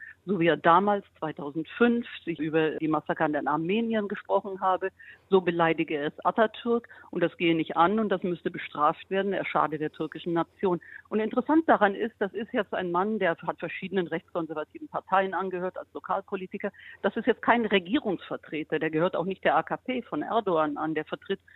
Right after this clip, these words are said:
überhaupt nicht die Regierung. Es ist so, dass es in der Türkei halt leider jetzt so ist, dass nicht nur die Regierung antidemokratisch ist und Andersdenkende verfolgt und die Justiz als Hebel benutzt, um Dissens zu ersticken, sondern dieses Land ist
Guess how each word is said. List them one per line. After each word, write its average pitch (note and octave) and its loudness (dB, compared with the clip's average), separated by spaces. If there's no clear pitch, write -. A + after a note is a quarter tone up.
überhaupt F3 -2
nicht - -6
die F#3 -2
Regierung. G3+ 2
Es F3+ -2
ist G3 -4
so, A3+ 6
dass G3+ 4
es A3+ -2
in G#3+ 2
der G#3 6
Türkei C4+ 4
halt F3 2
leider E3+ 2
jetzt D#3+ -4
so F3+ 4
ist, - -6
dass E3+ -2
nicht G#3 -2
nur F#3 4
die D#3+ -6
Regierung D#3 0
antidemokratisch E3 0
ist - -12
und D#3 -6
Andersdenkende E3+ -2
verfolgt G#3 2
und F#3 0
die D#3+ -2
Justiz E3 0
als D3+ -4
Hebel G#3 4
benutzt, F#3 0
um D3+ 2
Dissens E3 0
zu - -2
ersticken, A3 -2
sondern A3 0
dieses A#3+ 2
Land B3+ 4
ist F#3 0